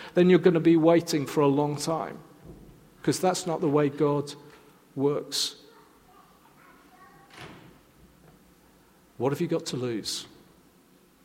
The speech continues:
Here's the rub. Following Jesus is free and it's worth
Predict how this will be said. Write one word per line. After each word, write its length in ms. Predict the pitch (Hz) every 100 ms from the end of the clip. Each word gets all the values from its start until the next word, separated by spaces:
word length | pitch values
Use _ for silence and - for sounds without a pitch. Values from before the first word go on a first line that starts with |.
| _ _ _ _ _ _ _ _
Here's 280 | - 160 151
the 80 | 151
rub. 340 | 135 123 - - - - - _ - -
Following 500 | 175 220 247 233 208
Jesus 800 | - 220 226 196 214 220 214 - - -
is 180 | 202 190
free 440 | - - 220 202 165
and 120 | 147
it's 240 | 151 -
worth 840 | 151 165 233 220 147 135 - -